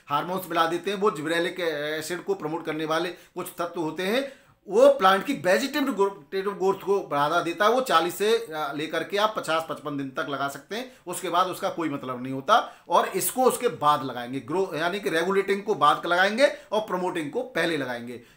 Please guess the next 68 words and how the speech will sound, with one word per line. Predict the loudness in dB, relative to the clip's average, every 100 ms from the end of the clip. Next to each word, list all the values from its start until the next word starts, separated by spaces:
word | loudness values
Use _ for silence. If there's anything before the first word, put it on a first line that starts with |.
| 2
ये | 6 6
आपको | 6 2 0
मैं | -2 -2
पहले | 0 2
भी | 4
एक | 2 0
वीडियो | -2 -2
में | -4
बता | -4 -4
चुका | -4 -8
हूँ, | -6
फिर | -4
भी | -4
बहुत | -4 -4
सारे | -2 -2
क्वेश्चन | -6 -6 -8
थे | -4 -2
तो | -2 -6 _ -6
मैं | -4 0
आपको | -2 -2 -4
ये | -4
क्लियर | -4 -6 -6
कर | -4
दूँ। | -4 -6 -10 _
मात्रा | -4 -2 0 0
की | 0
बात | 4 4 4
करें | 0 0 0 -4 -18 _
तो | -2
लियोसिन, | 0 2 2 0 -4 -2
कल्टा, | -2 0 6 6 6
बहुत | 4 4
सारे | 4
आते | 4 2 -2
हैं | -6 -10 -8
जिसमें | -6 -4 -4
पेक्टाब्यूटो, | -4 0 0 0 -2 -4 -6 -14 -12
देखिए | -2 -2 0 -2 -4 -18 _ -12
ये | -2 0
सब | 2 0 -2
चीज़ें | -6 -4
फंगिसाइड | -2 -2 0 0 2
का | 4
भी | 4 4
कहीं | 0 0
काम | 2 2 2
करते | -4 -2 -2
हैं, | -2 -4
तो, | 0 2
अ, | 2 0
आप | 0 4 2 2
व-, | -2 -6
उसको | -6 -10 -2 0
ये | 0
नहीं | -2
कि | -2
हम | -2
फंगिसाइड | -2 -6 -2 -2 -2
के |
तौर | -2 -2
पे | -2
उसको | -4 -4
लगा | -4 -2
दें, | -2 -6 -14 _ -8
ऐसा | -6
नहीं | -6 -6
करें | -8 -12 -14
आप, | -18